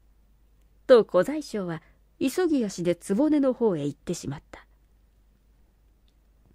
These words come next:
観音様を利用したまではよかったけれど、あまり薬が効きすぎて、のっぴきならない羽目になったので、まあ仕方がない、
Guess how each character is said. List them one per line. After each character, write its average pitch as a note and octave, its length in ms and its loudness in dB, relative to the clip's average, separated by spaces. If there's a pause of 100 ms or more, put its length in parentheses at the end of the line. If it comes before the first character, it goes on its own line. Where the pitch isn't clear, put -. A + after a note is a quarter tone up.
(1400)
観 D#4 360 6
音 F4+ 220 8
様 D4+ 440 6
を C#4 80 6
利 A3 180 4
用 D#4+ 200 6
し - 120 -8
た C#4+ 140 2
ま C#4 160 6
で C4 100 6
は G3 180 0
よ G3+ 160 4
か A3+ 120 -4
っ - 60 -10
た F#3+ 120 -6
け G3 120 -4
れ F#3 80 0
ど、 F3+ 180 0 (640)
あ D#3+ 160 0
ま A3+ 160 2
り A#3 180 0
薬 D4+ 360 0
が C#4+ 140 2
効 - 120 -14
き D#4 100 0
す - 140 -4
ぎ C4 100 -4
て、 G3 220 -2 (300)
の G3 160 6
っ G3 100 0
ぴ C#4+ 140 -2
き C#4+ 120 0
な C4+ 140 2
ら C#4 100 2
な B3 140 0
い G3 80 2
羽 G#3 180 -2
目 A3 120 0
に F#3+ 100 2
な G3 120 -2
っ - 80 -16
た E3 100 -8
の D3 100 -6
で、 - 140 -20 (680)
ま C#3+ 380 0
あ D#3 40 -12
仕 - 120 -10
方 A3 220 0
が G#3 100 -4
な G#3+ 120 0
い、 F3 80 -2